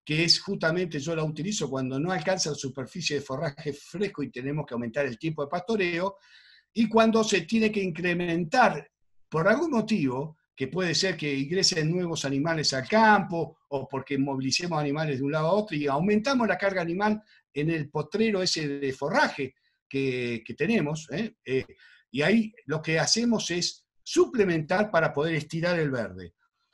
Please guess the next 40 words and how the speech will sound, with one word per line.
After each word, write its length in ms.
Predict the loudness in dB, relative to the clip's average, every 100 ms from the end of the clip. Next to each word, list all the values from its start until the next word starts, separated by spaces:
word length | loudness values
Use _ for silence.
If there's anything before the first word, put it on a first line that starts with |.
| _ _ _ _
En 160 | -2 0
cualquiera 400 | 4 2 4 4
de 60 | 4
los 180 | 4
casos, 600 | 2 0 2 -2 -4 -8 -4
el 160 | 0
uso 220 | 0 2 0
adecuado 480 | 0 0 2 2
de 140 | 2 0
cantidad 420 | 0 0 -2 -2
y 60 | -2
calidad 280 | -2 -2
de 80 | -2
granos 480 | 0 0 0 -4 -8
o 60 | -10
suplementos 520 | -8 -6 -6 -6 -8
proteicos 380 | -8 -6 -6 -6
permite 380 | -6 -8 -8 -8
resolver 500 | -8 -6 -6 -6 -8 -6
ambas 280 | -4 -2
situaciones. 720 | -4 -6 -12 -12 -20 -20 -20 _ _ _ _ -6
Esta 200 | -4 -4
es 100 | -4
otra 200 | -4 -2
foto 460 | -2 0 -4 -4
que 100 | -4
seguimos, 600 | -2 -2 -2 -2 -6 -8 _ _ -6
y 100 | -4
acá 240 | 0 -2
tenemos 500 | -2 -2 -2 -4 -6 -6
el 160 | -6
primer, 500 | -4 -2 -2 -2 -6 _
eh, 640 | -4 0 0 2 0 -2 0
paréntesis, 880 | 4 6 6 4 2 0 0 0 -6 -8
acá 220 | -8 -4
terminamos 500 | -2 0 -2 -2 -2
la, 240 | -2 -4 -8
el 160 | -10
primer 320 | -6 -4 -2
bloque 540 | -2 -4 -6 -8 -10